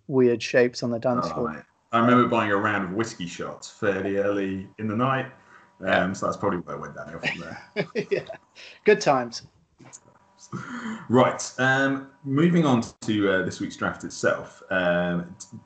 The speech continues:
Speaker 2: Bob, did you have any pre-draft tactics coming in other than
Speaker 1: Yeah.
Speaker 2: draft five quarterbacks?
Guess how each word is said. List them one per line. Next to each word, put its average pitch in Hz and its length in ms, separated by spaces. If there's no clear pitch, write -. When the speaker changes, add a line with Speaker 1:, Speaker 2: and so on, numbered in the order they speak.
Speaker 2:
Bob, 113 200
did 127 80
you 131 100
have 127 100
any 120 220
pre-draft 107 960
tactics - 600
coming 87 320
in 82 260
other 107 220
than 101 100
Speaker 1:
Yeah. 214 120
Speaker 2:
draft 143 240
five 90 300
quarterbacks? - 600